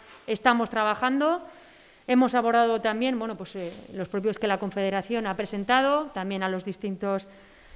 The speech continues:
ministerios, y, bueno, yo creo que hemos coincidido que Navarra está muy bien posicionada, que es un ejemplo de talento, de audacia, de compromiso, de trabajo bien hecho, y esa apuesta que tenemos por la innovación, la digitalización,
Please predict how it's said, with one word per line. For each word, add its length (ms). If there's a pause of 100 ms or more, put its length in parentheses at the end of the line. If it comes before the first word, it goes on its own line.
(240)
ministerios, 680
y, 60
bueno, 180
yo 100
creo 160
que 260 (440)
hemos 240
coincidido 720 (480)
que 100
Navarra 320
está 280
muy 200
bien 220
posicionada, 800 (580)
que 100
es 80
un 100
ejemplo 400
de 100
talento, 880
de 100
audacia, 500
de 120
compromiso, 500
de 80
trabajo 400
bien 180
hecho, 420 (800)
y 120
esa 160
apuesta 420
que 100
tenemos 360
por 160
la 80
innovación, 920 (120)
la 120
digitalización, 840